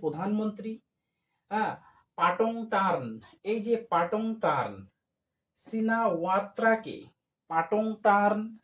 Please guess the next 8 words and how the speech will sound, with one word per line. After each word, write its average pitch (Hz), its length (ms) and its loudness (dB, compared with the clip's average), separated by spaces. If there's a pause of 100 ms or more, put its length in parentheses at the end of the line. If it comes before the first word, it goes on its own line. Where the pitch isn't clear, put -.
(180)
সিনাওয়াত্রাকে 208 1500 2 (1700)
প্রধানমন্ত্রীর 196 920 2 (880)
পদ 196 180 2 (160)
থেকে 214 280 -2 (880)
বরখাস্ত 202 680 0 (360)
করা 139 280 0
হয়েছে? 101 320 -4 (760)
দেখো 117 220 -6